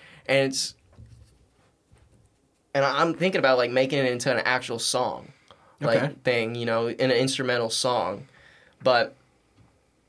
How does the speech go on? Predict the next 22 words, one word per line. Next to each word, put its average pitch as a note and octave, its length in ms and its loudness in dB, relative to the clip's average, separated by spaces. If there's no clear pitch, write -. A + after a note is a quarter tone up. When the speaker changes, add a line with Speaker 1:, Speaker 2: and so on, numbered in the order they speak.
Speaker 1:
that's A2 160 -8
a - 40 -14
little D2 120 -12
bit - 100 -14
down D2 160 -10
the - 60 -14
road. D2 360 -6
<laughs> - 40 -14
Speaker 2:
Yeah, E3 520 2
Speaker 1:
You C3+ 60 -2
Speaker 2:
yeah, C3+ 220 2
Speaker 1:
know? C3 60 2
Speaker 2:
obviously. A#2 380 0
Speaker 1:
Yeah. C3 160 2
Speaker 2:
It's, - 160 0
it's D3 160 0
progressive D3+ 480 2
overload. B2+ 380 2
Same B2 300 2
with C#3 100 2
Speaker 1:
Exactly. C3 140 2
Speaker 2:
weightlifting. G#2+ 460 -8